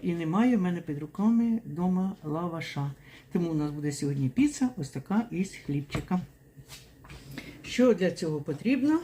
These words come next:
У мене є шматочок ковбаси. Як основа у нас буде хліб, з-, який у вас є. Три яйця.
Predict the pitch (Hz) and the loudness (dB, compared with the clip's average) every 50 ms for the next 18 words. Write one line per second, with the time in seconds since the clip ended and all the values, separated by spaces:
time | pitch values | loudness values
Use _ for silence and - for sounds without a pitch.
0 | 220 170 214 - 226 233 214 190 175 160 156 147 - - 156 143 - 151 - - | -4 -6 2 4 6 6 6 6 4 4 2 0 0 0 -2 -2 -2 -4 -4 -6
1 | 147 - - 151 139 147 139 - - 208 240 302 - - - - - - - - | -8 -6 -4 -4 -4 -2 -4 0 2 4 4 4 4 0 -6 -20 -20 -20 -20 -18
2 | - 214 - - - 196 196 196 185 185 - - 208 180 170 156 151 156 156 147 | -14 -14 -8 -2 0 0 2 2 0 0 2 4 4 4 4 4 2 2 2 0
3 | 139 143 151 147 139 135 135 - - 156 156 190 226 - - - - - - - | 0 -2 -2 0 2 2 2 2 2 4 4 4 4 2 -2 -14 -20 -20 -20 -20
4 | - - - - - - - 165 147 180 180 180 170 175 185 180 - 262 277 269 | -20 -20 -20 -20 -20 -14 -8 -2 0 2 4 4 4 4 4 4 6 6 6 8
5 | 214 180 185 185 - - 143 143 147 147 - - - - - - - - - - | 6 4 2 2 0 -2 -2 -2 -2 -2 -6 -14 -20 -20 -20 -20 -20 -20 -14 -14
6 | - - - - - - - - - - - - 240 208 175 160 160 156 151 143 | -12 -12 -12 -16 -20 -20 -20 -20 -20 -20 0 6 8 8 8 8 8 6 4 4
7 | 139 - - 165 160 208 285 381 | 2 0 0 2 4 4 4 4